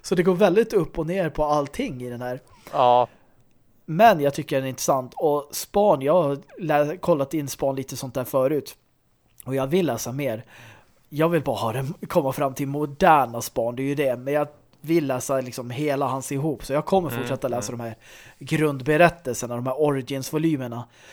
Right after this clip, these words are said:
Speaker 1: Just för att få hela hans storyberättelse. Och då kan jag ta med de här iffiga delarna också.
Speaker 2: Mm.
Speaker 1: För vissa delar i den här är inte speciellt intressanta. För allt som handlar runt om honom och de här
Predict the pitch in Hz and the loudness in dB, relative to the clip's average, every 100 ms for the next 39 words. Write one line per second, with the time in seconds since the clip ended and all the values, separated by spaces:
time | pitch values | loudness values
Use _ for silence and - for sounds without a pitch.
0 | - - 190 170 139 131 143 135 123 156 | -20 0 0 0 -4 -4 -2 -2 0 0
1 | 147 180 135 117 - - 247 175 - - | 2 4 2 -2 -8 -14 -16 -12 -8 -2
2 | 131 131 143 151 - 113 - _ _ _ | -2 -2 -2 -2 -2 -10 -10 _ _ _
3 | - - _ _ _ _ 147 135 131 127 | -20 -20 _ _ _ _ 6 8 8 4
4 | - 175 175 170 175 156 127 120 127 127 | -10 -4 -2 2 4 4 0 -2 -2 -2
5 | 127 127 127 135 _ - 170 - 208 131 | -4 -2 -4 -4 _ -6 -4 -4 0 0
6 | 117 127 123 135 143 - 113 110 _ _ | 0 -4 -2 0 0 -2 -10 -10 _ _
7 | - 120 117 135 170 170 208 180 160 135 | -14 -10 -10 -8 -6 0 2 2 2 2
8 | 139 139 131 135 147 165 123 - 131 139 | 0 0 -2 0 2 2 0 -6 -8 -6
9 | 123 - _ _ _ _ - 180 - 190 | -6 -8 _ _ _ _ -8 -6 0 2
10 | 160 - 117 156 147 151 _ 190 208 202 | 0 -2 -4 0 0 0 _ 2 2 2
11 | 143 131 156 143 139 143 143 180 135 123 | -6 -4 -4 -2 -2 -2 0 0 0 -6
12 | 123 127 135 131 127 | -2 -2 0 -2 -4